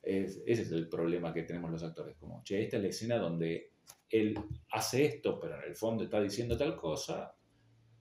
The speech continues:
cómo se descula esta escena. Y es un tipo que a mí me hizo volver a querer actuar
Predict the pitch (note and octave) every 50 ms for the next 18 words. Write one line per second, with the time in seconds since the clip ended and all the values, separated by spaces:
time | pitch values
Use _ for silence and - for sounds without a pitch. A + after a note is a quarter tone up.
0 | _ _ _ _ _ _ _ _ _ - _ _ _ _ _ _ _ _ - -
1 | - _ _ _ _ _ _ - - G2 G2 G2+ A2+ A#2+ B2 B2 B2+ B2+ - -
2 | - - D#2 D#2+ D#2+ - - - - B2 A#2 A2+ G#2+ - - - F2 F2 - -
3 | F#2 F2+ F2+ - - _ _ - - _ - _ _ _ _ _ _ _ _ _
4 | _ - - - G#2 G2+ A2+ A#2 A2+ A#2 A#2 A#2 B2 A#2+ B2 - G2+ G2+ G2 G2+
5 | G#2 G#2+ G#2+ G#2+ G#2+ - - - _ _ _ _ - F#2+ F#2+ G2+ A2 A#2 A#2 A#2
6 | A2+ A#2 A2+ A2+ A#2 - - - - - - E2+ E2+ F2+ G2 G#2 G#2+ A2+ G#2+ -
7 | - - E2 E2 F2+ F#2+ G2+ G2+ A2 G#2+ - - - - _ _ _ _ _ _
8 | _ _ _ _ _ _ - - E2+ - - - F#2 F2+ E2+ E2 - A2 - -
9 | -